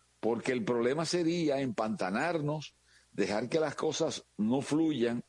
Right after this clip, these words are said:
y por evitar un préstamo, eh, no tratar de solucionar el problema. Es-, esa es la,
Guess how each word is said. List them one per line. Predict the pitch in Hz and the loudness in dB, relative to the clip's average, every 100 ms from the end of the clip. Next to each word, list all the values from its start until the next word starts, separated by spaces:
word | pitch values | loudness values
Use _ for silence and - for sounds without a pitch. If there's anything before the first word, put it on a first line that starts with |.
| _ _ - - _ | _ _ -20 -20 _
y | 123 160 | 0 0
por | 156 135 123 | 0 0 2
evitar | 117 104 135 156 | 2 0 0 0
un | 160 | 0
préstamo, | 156 160 - 139 135 156 - _ _ _ _ | 0 -2 -2 -2 -2 -4 -8 _ _ _ _
eh, | 107 117 117 113 - | 0 2 2 0 0
no | 113 113 127 143 151 | 0 0 2 0 0
tratar | 147 117 - 135 143 | -2 -2 -2 -2 0
de | 135 | 0
solucionar | - 107 104 98 95 113 131 | 0 0 0 -2 -2 0 0
el | 131 | -2
problema. | 101 95 87 90 82 90 | 0 0 0 -2 -4 -2
Es-, | 139 139 | -2 -2
esa | - 147 - 160 | -2 0 0 0
es | 160 | 0
la, | 175 | 0